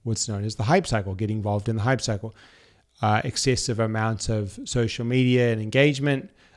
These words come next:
um, a lot of email checking, a lot of, um, chasing shiny objects, a lot of just general high energy around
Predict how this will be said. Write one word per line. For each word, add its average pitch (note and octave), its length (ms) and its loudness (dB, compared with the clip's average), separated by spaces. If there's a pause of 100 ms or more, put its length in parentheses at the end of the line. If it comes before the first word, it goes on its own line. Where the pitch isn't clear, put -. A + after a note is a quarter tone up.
(100)
um, A2 360 0
a C#3+ 120 -4
lot A#2+ 360 6
of A2+ 180 2
email C3+ 480 2
checking, C3 560 0
a C#3+ 120 -6
lot A#2+ 340 6
of, A2 280 2 (500)
um, A2+ 320 4
chasing B2 560 6
shiny A#2 540 0
objects, C#3+ 680 6
a D3 140 -2
lot A#2 260 6
of G#2+ 280 0 (360)
just - 260 8
general C#3 460 6
high C#3+ 380 4
energy B2+ 720 4
around A#2 640 4